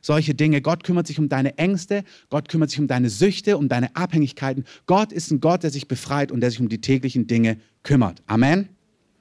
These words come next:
Und zwar um die großen und um die kleinen. Und zu was ich euch einfach ermutigen möchte, ist, dass ihr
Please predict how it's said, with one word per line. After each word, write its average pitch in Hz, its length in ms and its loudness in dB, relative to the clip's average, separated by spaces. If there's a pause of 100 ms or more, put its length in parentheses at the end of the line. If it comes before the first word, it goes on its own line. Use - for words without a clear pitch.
(420)
Und 117 100 -4
zwar 156 300 0
um 139 100 4
die 120 100 2
großen 160 640 0
und 131 260 2 (140)
um 117 140 0
die 104 100 0
kleinen. 98 500 -4 (360)
Und 123 160 0
zu 151 100 -2
was 160 160 0
ich 175 80 2
euch 151 140 0
einfach 165 320 0
ermutigen 151 440 2
möchte, 123 440 0 (640)
ist, - 320 0 (240)
dass - 260 -2
ihr 190 340 2